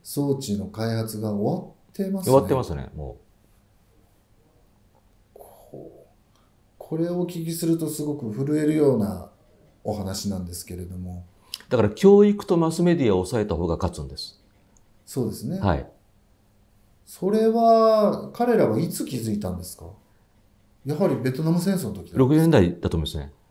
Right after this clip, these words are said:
Speaker 1: それまでは全然違いますよね。
Speaker 2: 違いました。うん。
Speaker 1: やり口が。
Speaker 2: うん。
Speaker 1: もっと、もっと力技というか。
Speaker 2: もっとストレート。うん、
Speaker 1: はい。
Speaker 2: そうそうそ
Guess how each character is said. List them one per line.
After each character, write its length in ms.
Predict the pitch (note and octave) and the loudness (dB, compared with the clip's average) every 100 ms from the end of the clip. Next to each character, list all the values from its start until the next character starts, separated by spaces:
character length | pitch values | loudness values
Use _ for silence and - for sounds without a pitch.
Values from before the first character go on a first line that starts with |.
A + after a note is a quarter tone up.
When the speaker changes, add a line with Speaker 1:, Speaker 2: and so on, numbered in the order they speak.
| _ _ _ _ - | _ _ _ _ -10
Speaker 1:
そ 160 | - | -2
れ 80 | B3+ | 2
ま 120 | C4 | 4
で 60 | G#3+ | 4
は 100 | C3+ | 2
全 180 | E3 G3+ | 2 0
然 100 | G3+ | 0
違 200 | F3+ G3 | 0 2
い 20 | |
ま 100 | G3+ | 4
す 100 | G#3 | 4
よ 60 | - | 6
ね。 60 | |
Speaker 2:
違 0 | |
い 20 | A2+ | 4
ま 60 | |
し 60 | F#2 | 4
た。 80 | - - _ _ | -2 -16 _ _
う 60 | F2 | -8
ん。 260 | D2+ C#2 - - | -6 -10 -16 -8
Speaker 1:
や 120 | A#2+ | -4
り 80 | B2 | -2
口 260 | A#2+ - F#2+ | -4 -8 -6
が。 80 | |
Speaker 2:
う 60 | F#2 | -2
ん。 220 | F2+ D#2 - _ _ | -2 -2 -8 _ _
Speaker 1:
も 140 | E3 G#3 | 0 2
っ 20 | |
と、 400 | E3 A2+ - - | 4 2 -2 -4
も 160 | D#3+ G#3 | 0 2
っ 20 | |
と 100 | G#3 | 2
力 340 | - C3+ C#3 | -2 0 2
技 60 | D3+ | 4
と 60 | E3 | 4
い 0 | |
う 0 | |
か。 0 | |
Speaker 2:
も 60 | |
っ 20 | |
と 60 | F3 | 4
ス 100 | D3 | 4
ト 80 | A#2 | 4
レ 80 | A2+ | 4
ー 240 | G#2 - | 2 0
ト。 60 | - | -2
う 60 | |
ん、 40 | F2+ | 0
Speaker 1:
は 100 | B2 | 2
い。 40 | |
Speaker 2:
そ 80 | G#2 | 0
う 40 | |
そ 120 | - D2 | -2 -6
う 40 | |
そ 120 | - | -10